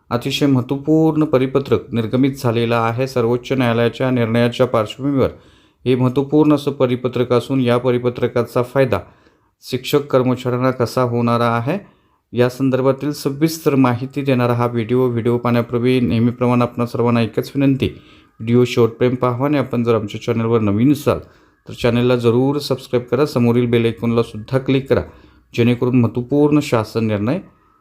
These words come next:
राज्य सरकारी कर्मचारी, शिक्षक, शिक्षकेतर कर्मचारी, पेन्शनधारक, कुटुंब निवृत्त वेतनधारकांच्या विषयीच्या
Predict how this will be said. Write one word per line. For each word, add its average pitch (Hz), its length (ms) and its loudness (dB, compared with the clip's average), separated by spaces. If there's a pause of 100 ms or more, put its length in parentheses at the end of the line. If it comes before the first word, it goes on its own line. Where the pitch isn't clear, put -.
(140)
राज्य 113 300 -2
सरकारी 139 380 0
कर्मचारी, 131 640 0
शिक्षक, 123 460 -4
शिक्षकेतर 117 560 -4
कर्मचारी, 120 520 2
पेन्शनधारक, 120 640 0
कुटुंब 135 400 0
निवृत्त 120 400 2
वेतनधारकांच्या 113 800 0
विषयीच्या 120 480 -2